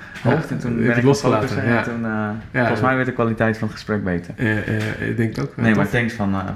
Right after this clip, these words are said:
Speaker 2: voor het delen van je kennis.
Speaker 1: Nou,
Speaker 2: Ja,
Speaker 1: eh,
Speaker 2: het
Speaker 1: eh, idem, eh, toffe vragen, mooi gesprek.
Speaker 2: Mooi.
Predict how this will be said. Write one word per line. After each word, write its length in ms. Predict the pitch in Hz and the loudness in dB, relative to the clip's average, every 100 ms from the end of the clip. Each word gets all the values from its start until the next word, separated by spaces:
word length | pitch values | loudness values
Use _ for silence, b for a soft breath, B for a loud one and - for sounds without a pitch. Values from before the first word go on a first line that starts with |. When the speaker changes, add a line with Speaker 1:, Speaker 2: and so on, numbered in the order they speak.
| 104 | -4
Speaker 2:
voor 100 | 101 | -4
het 100 | 101 | -2
delen 240 | 98 98 | -2 -4
van 120 | 101 | -4
je 60 | 98 | -6
kennis. 360 | 104 98 95 | -4 -4 -2
Speaker 1:
Nou, 200 | 131 123 | 2 4
Speaker 2:
Ja, 360 | 113 110 110 110 | 4 2 2 2
Speaker 1:
eh, 80 | 107 | 0
Speaker 2:
het 100 | 104 | 0
Speaker 1:
eh, 200 | 110 117 | 0 2
idem, 280 | 135 127 110 | 4 4 2
eh, 200 | 110 110 | 0 0
toffe 300 | - 117 - | 0 -2 -2
vragen, 400 | 123 123 120 110 | 0 0 0 -2
mooi 140 | 110 | -2
gesprek. 340 | - 160 165 - - - - | -4 -6 -8 -12 -20 -20 -14
Speaker 2:
Mooi. 200 | 104 98 | -6 -6